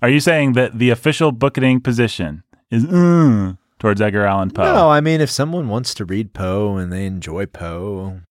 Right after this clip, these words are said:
Speaker 2: there's whatever. I, I think there could be harm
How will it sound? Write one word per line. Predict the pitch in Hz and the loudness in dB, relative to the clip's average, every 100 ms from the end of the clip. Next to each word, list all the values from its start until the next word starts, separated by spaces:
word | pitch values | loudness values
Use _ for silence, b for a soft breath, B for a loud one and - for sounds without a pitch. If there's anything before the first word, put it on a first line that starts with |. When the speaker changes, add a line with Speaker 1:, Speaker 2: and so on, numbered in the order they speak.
| _ | _
Speaker 2:
there's | - 92 107 80 - - | -16 -12 -10 -12 -18 -20
whatever. | - 101 80 82 73 - _ _ - | -12 -10 -8 -10 -12 -14 _ _ -4
I, | 123 | -2
I | 123 123 120 | 0 0 2
think | 139 127 | 0 0
there | 117 | -2
could | 101 120 113 | 0 -2 0
be | 104 | 0
harm | 110 107 110 110 147 | 2 4 4 0 -6